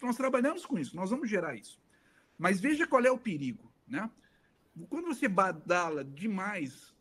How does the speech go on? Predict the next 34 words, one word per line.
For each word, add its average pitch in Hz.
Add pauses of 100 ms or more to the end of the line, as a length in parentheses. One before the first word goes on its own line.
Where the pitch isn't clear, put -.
(120)
um 202
drone, 156 (120)
um 190
chip, 196 (160)
né, 175 (180)
uma 196
automação, 180 (420)
você 226
tá 262
preocupado, 160 (100)
né, 190 (380)
com 180
equipamentos 180 (100)
e 277
não 180
com 190
o -
processo. 233 (2000)
O 254
que 370
importa, 233
o 143
que 170
faz 220
funcionar 160
o 151
sistema 190
é 370
o 339
processo 262
e 214
não 233
os 359
equipamentos. 214